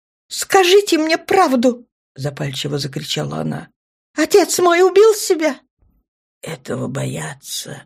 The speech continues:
Эленор». Ее бледное лицо сделалось еще бледнее, и трепещущий стан вдруг окаменел.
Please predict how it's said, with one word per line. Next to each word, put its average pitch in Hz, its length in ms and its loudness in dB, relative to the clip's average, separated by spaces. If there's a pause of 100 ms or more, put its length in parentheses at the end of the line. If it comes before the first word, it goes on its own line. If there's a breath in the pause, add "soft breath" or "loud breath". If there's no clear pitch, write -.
Эленор». 135 800 -12 (560)
Ее 240 320 4
бледное 269 480 2
лицо 233 400 0
сделалось 226 720 -2
еще 208 520 -2
бледнее, 165 760 -2 (160)
и 151 100 -4
трепещущий 147 800 -4
стан 208 400 0
вдруг 170 520 -6
окаменел. 165 840 -4